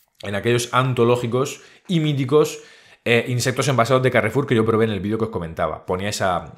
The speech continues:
esa parte, ¿no?, de, de tema de alérgenos, porque parece ser que tienen que tener alguna proteína o algo en común los alérgenos de crustáceos con ácaros del polvo, y eso al final se nota, ¿no?, en, al consumirlo. La pregunta del millón es si realmente los insectos pueden ser un sustituto viable a la carne.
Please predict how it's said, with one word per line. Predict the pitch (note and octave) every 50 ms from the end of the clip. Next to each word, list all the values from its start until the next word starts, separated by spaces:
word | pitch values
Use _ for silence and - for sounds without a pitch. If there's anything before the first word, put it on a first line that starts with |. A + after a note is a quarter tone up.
| - - -
esa | F2+ - G#2+ F#2
parte, | G2 - A#2 - D3
¿no?, | A2 A2+ B2+
de, | B2+ F#2+ E2 D2+
de | C#2+ D2 E2
tema | D#2+ F#2+ F#2+ G#2
de | G2+ F#2
alérgenos, | F#2 G2+ G#2+ - B2+ C#3+ C#3+
porque | - - - - - F2+ F2+ - - - - _
parece | - F#2+ G2 A2 A#2+
ser | A#2 C3 C3+ C3+ -
que | - G#2 G2 - - - _ _ _ _ _ _ _
tienen | - B2 A#2 B2 A#2+
que | A2+ A#2+
tener | A#2 A#2 B2
alguna | A#2+ G#2+ G#2 G#2+ A#2 G#2
proteína | G2 G#2 G#2 - A2 A2+ A#2 G#2
o | G2+
algo | G#2+ G#2 A2+ A2+
en | A2
común | G#2 G#2+ G#2 A#2 A#2+ B2+ C#3+ C#3+ - - - - _
los | - F#2+ G2+ -
alérgenos | F#2 G2+ G#2+ A2 - A#2+ A#2+ C3 C3+ A#2
de | G2+ F#2+
crustáceos | E2+ F#2+ F#2 - - G2+ - A#2+ B2 A#2+
con | - G#2 F2+
ácaros | F#2 F#2+ G#2+ G#2 G#2
del | F2 F2 E2
polvo, | - F2+ F2 E2 C#2 G1+
y | -
eso | D#2+ - F#2+
al | F2
final | - F2+ F2+ F#2+ G#2+ - -
se | - - - E2
nota, | D#2+ F2+ F#2 E2+ D#2+
¿no?, | D#2+ E2+ G#2+
en, | A2 F2+ D2+ D2+ C#2+ C#2 - - - -
al | - F2
consumirlo. | - E2 E2 D#2+ - E2 E2+ E2 D2+ C#2+ - _ _ _ _ _ _ _ _ - - - - - - - - - - _
La | - G#2+ A2
pregunta | G#2+ A2 A2+ C#3 D3 E3
del | E3 D#3+ D3+
millón | D3 D3+ D3+ E3 E3 D#3 D#3 D#3 D3 - -
es | C3 C3+
si | - - D3+
realmente | A#2+ A#2+ A#2+ B2 B2+ C3 C#3 C#3+ C3+ D#3+ D3+
los | C3 B2 -
insectos | G#2+ G2 F#2 - D3+ D3+ D3+ - B2 B2 B2
pueden | - - A2 A2 A2+ A2+
ser | - C3
un | C3 C#3 C3
sustituto | - - A#2 - - G#2 G2 A2+ B2+ D3+
viable | - G#2+ G2+ G#2+ B2+ B2
a | G#2+
la | F#2+ E2 E2+
carne. | - D3+ G3 G3+ F#3 C3 F2 - -